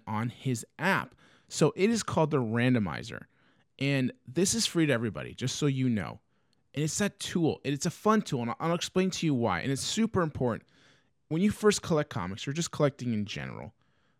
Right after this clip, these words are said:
the keys to getting better is knowledge, exposure, and experience. This app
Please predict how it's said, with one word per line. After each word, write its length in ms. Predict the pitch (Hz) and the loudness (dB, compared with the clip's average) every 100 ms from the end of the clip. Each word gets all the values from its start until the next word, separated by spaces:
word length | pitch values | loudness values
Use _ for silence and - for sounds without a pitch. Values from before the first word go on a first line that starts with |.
| _ | _
the 80 | - | -6
keys 340 | 143 190 202 185 | -4 0 0 -2
to 140 | - | -4
getting 480 | 127 127 127 131 117 95 - | -4 0 0 2 -2 -4 -6
better 400 | 87 104 151 - | -4 -2 -2 -4
is 300 | 139 110 98 | -6 -6 -6
knowledge, 680 | 117 107 98 127 156 165 - _ _ _ - | -6 -4 -2 0 0 -2 -10 _ _ _ -16
exposure, 920 | - - - - 113 110 90 80 123 - _ _ - | -12 -12 -8 -2 0 0 -2 -4 -6 -10 _ _ -10
and 120 | 120 | -8
experience. 760 | 120 - - 113 78 - - - _ _ _ _ _ _ | -6 -6 -2 -2 -2 -8 -18 -20 _ _ _ _ _ _
This 260 | 151 208 180 | 2 2 4
app 300 | 151 170 | 2 2